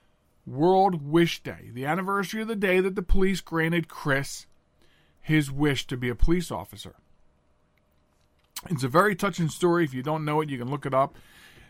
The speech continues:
uh, and find out more about it. But that is why we, we celebrate World Wish Day today. A very great charity, a very great cause, and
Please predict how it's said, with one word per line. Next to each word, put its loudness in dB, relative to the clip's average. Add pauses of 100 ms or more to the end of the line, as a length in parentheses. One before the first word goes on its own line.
uh, -6
and -12
find -4
out -4
more -6
about -4
it. -8 (420)
But -4
that -2
is -6
why 0 (920)
we, -8
we -6
celebrate -4
World -2
Wish -2
Day -8
today. -8 (400)
A -8
very 0 (340)
great 0 (300)
charity, 0
a -8
very 0
great -2
cause, 0 (140)
and 2